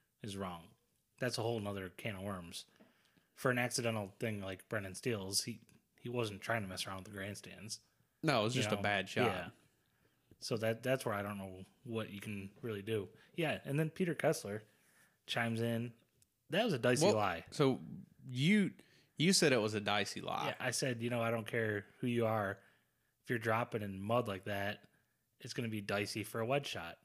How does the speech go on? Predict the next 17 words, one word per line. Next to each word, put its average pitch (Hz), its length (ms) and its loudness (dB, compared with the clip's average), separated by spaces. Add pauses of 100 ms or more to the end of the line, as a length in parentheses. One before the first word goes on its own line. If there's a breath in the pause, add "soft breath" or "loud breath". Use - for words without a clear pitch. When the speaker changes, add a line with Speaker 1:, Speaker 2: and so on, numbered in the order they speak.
(680)
Speaker 2:
Yeah. 98 280 0
Speaker 1:
Which - 340 -6 (140)
it 120 140 -2
is. 165 540 -2
Speaker 2:
And 117 120 -6
he 117 380 4
said 107 280 2
you 104 120 4
were 98 120 4
unfamiliar 107 580 2
with 95 140 -2
golf. 87 440 0 (500)
Speaker 1:
Yeah, 127 160 2
he 107 100 2
basically 117 320 -2
said 113 220 -2
that 104 180 -2